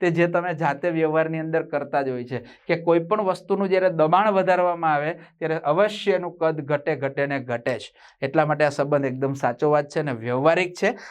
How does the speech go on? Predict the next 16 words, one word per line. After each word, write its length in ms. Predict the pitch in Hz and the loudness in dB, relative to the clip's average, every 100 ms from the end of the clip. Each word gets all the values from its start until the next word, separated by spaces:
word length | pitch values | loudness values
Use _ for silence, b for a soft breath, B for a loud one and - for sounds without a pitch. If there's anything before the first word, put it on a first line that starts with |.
| B | B
અને 140 | 143 | 0
હાલમાં 460 | 127 123 143 165 160 | 2 4 2 2 0
પણ 80 | 151 | 0
આપણે 200 | 147 143 | -2 -2
વ્યવહારમાં 460 | 135 127 139 139 | -2 -2 -2 0
એનો 280 | 131 156 - B B | 2 2 0 B B
ઉપયોગ 580 | 151 160 175 180 202 196 | -2 0 4 4 2 -2
કરી 400 | - 147 156 156 | 2 4 4 2
રહ્યા 440 | 139 135 135 135 | 0 -2 0 0
છીએ. 340 | 139 - 123 113 | 0 -6 -6 -4
તો 160 | 147 | -4
મિત્રો, 240 | 156 156 170 | -4 2 2
આ 60 | |
ખબર 260 | 160 160 160 | 2 2 2
પડી 220 | 165 170 | 2 0
ગઈ. 200 | 170 185 | 0 -6